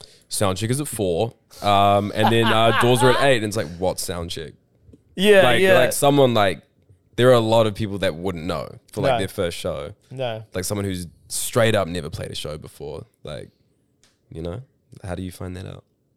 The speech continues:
Speaker 2: Yeah, that's why it was so, uh, I think it was so much better when there was such a high functioning all ages scene.
Speaker 1: Mm. Yeah.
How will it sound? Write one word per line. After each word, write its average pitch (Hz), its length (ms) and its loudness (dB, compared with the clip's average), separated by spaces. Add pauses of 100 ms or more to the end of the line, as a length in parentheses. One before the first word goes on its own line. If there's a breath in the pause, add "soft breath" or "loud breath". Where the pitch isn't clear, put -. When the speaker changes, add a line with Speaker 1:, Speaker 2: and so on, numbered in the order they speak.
(460 loud breath)
Speaker 2:
Yeah, 151 400 4 (160)
that's 170 260 0
why 175 140 2
it 151 40 2
was 151 140 -2
so, 165 380 -2
uh, 156 160 -4 (100)
I 147 120 -2
think 165 240 -10
it 147 280 -10
was 147 200 -8
so 151 160 -8
much 135 240 -10
better 123 240 -4
when 117 160 -8
there 113 120 -4
was 113 120 -4
such 120 180 -4
a 113 60 -4
high 113 220 -2
functioning 113 680 -8
all 120 220 -4
ages 117 300 -4
scene. 160 340 -8 (260)
Speaker 1:
Mm. 139 560 -2 (920 loud breath)
Yeah. 95 320 -2